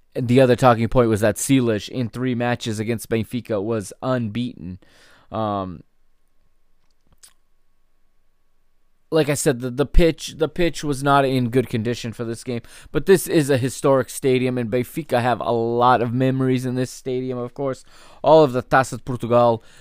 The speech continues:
uh, triumphs over the years, not to mention, this is the stadium where Benfica won their first international title, of course, being the Taça Latina, okay, back in the fifties.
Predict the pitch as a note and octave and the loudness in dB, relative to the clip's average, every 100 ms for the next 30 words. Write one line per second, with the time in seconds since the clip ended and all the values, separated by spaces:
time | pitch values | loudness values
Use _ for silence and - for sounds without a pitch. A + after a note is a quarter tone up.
0 | - - A2 G#2 - C3 B2 B2 A#2+ - | -12 -2 2 2 2 2 2 0 -2 -2
1 | B2+ A#2+ A2+ A2+ B2 A2+ C3 C3 - B2 | -2 -2 -4 -2 -2 -2 2 2 2 0
2 | B2 A#2 A#2+ A2 - - B2 A#2+ C3+ C#3 | 0 0 -4 -4 -8 -6 -2 2 2 0
3 | A2+ A#2 - C3+ A#2+ A2+ G#2 - - - | -6 -6 0 2 4 2 0 -2 -18 -20
4 | - C#3 C3+ B2+ - B2 A2+ A2+ A2+ A2 | 0 2 2 0 -2 0 0 0 0 2
5 | A#2+ A2 - A#2+ A#2 A2+ A2 - A2+ G#2 | 0 0 -2 -6 -2 -2 -2 -4 -6 -2
6 | A#2 A2 A2 G#2 A#2 G#2 - C3+ C3+ G#2+ | 0 2 2 0 0 0 2 4 4 4
7 | F#2 - - - C#3+ B2 C#3+ A#2+ - B2+ | -2 -12 -10 6 6 6 6 4 4 0
8 | A#2 A2 - D3 D3 A#2+ G2+ F2+ F2 - | 2 0 0 2 4 4 2 -2 -12 -18
9 | - A#2 G#2+ B2 A#2 - A2+ A2+ A2+ - | -6 -6 -2 -2 -2 -8 -4 -2 -2 -6
10 | - C3 A#2+ A#2 C#3 B2+ - A2+ G#2 | -8 -4 -4 -4 -2 -4 -4 -6 -6